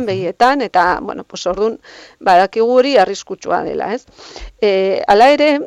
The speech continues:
Speaker 2: e, daude graduak, ez? Ultramore hauek, e, banatzen dira hiru, hiru multzo-,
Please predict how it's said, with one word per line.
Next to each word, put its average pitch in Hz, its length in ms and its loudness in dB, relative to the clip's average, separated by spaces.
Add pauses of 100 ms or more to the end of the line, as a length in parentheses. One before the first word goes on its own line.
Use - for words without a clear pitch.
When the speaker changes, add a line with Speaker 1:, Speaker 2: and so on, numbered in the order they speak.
(120)
Speaker 2:
e, 185 360 -4
daude 185 360 2
graduak, 180 640 0
ez? 247 240 -2
Ultramore 214 1000 -2
hauek, 233 280 0
e, 196 140 -2
banatzen 202 420 -4
dira 226 160 0
hiru, 196 240 -6
hiru 214 160 -8
multzo-, 190 380 -12